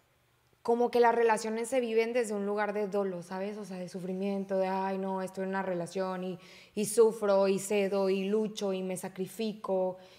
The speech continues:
Y como que es mucho esa energía de que digo, "Es que una relación no es para eso". O sea, ¿para qué están en una relación si van a estar sufriendo,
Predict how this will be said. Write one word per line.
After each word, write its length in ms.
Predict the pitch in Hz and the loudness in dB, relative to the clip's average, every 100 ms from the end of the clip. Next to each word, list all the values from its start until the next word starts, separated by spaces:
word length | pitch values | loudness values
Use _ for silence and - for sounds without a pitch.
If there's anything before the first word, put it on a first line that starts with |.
| - | -12
Y 100 | - | -10
como 300 | 208 220 226 | -2 0 0
que 100 | 220 | 2
es 100 | 226 214 | 2 4
mucho 320 | 254 269 294 | 2 0 -2
esa 120 | 302 | -2
energía 520 | 320 262 - 233 247 | 0 0 -2 2 4
de 180 | 269 277 | 4 0
que 140 | 254 | -2
digo, 600 | 240 226 214 185 165 - - _ _ - - _ _ _ _ | -2 0 0 0 -2 -10 -20 _ _ -20 -20 _ _ _ _
"Es 120 | 208 | -8
que 120 | - | -4
una 160 | 254 254 | -2 -2
relación 680 | 254 254 247 - - 220 226 | -2 0 -2 -4 -6 -6 -6
no 100 | 233 | -6
es 120 | 240 | -8
para 280 | - 196 180 | -6 -4 -2
eso". 240 | 185 185 185 | -2 -4 -8
O 60 | |
sea, 120 | 180 | -8
¿para 260 | 190 196 196 | -6 -6 -4
qué 100 | 220 | -4
están 380 | 214 - 220 226 | -6 -4 -4 -2
en 120 | 226 | -4
una 160 | 214 214 | -4 -4
relación 560 | 220 202 175 196 202 - - - _ | -2 -2 -4 -6 -6 -8 -20 -20 _
si 160 | - 214 | -2 2
van 120 | 202 | 2
a 40 | |
estar 200 | 202 196 | 0 -4
sufriendo, 640 | 185 170 214 220 208 190 | -4 -6 -2 0 0 -2